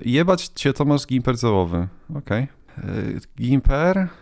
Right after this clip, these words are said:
Może ktoś coś pisał? Gimper opowiada, coś tam, co-, może od najnowszych. Bla, bla, bla. Nie? No to jest niemożliwe, że nikt tego nie zauważył. Albo że ja,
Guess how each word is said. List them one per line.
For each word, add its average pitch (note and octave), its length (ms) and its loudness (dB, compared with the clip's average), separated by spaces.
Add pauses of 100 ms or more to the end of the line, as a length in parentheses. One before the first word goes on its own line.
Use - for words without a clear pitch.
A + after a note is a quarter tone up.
(120)
Może A#2+ 240 0
ktoś C3+ 200 -2
coś - 180 -10
pisał? D#3+ 480 -2
Gimper C3 320 2
opowiada, A#2+ 880 2
coś A#2+ 340 -6
tam, A2 280 -4
co-, - 240 -10
może A#2 260 2
od A2 80 0
najnowszych. A2+ 680 0 (180)
Bla, G2+ 160 -8
bla, F#2 200 -10 (100)
bla. A2+ 840 0 (220)
Nie? A2+ 460 -2 (520)
No C#3 80 0
to D#3 100 2
jest D3+ 140 0
niemożliwe, D#3 440 4
że D3+ 120 2
nikt D#3 260 0
tego C3+ 180 4
nie D3 120 6
zauważył. G#2+ 720 4
Albo A#2 220 2
że D3 120 4
ja, G3 120 4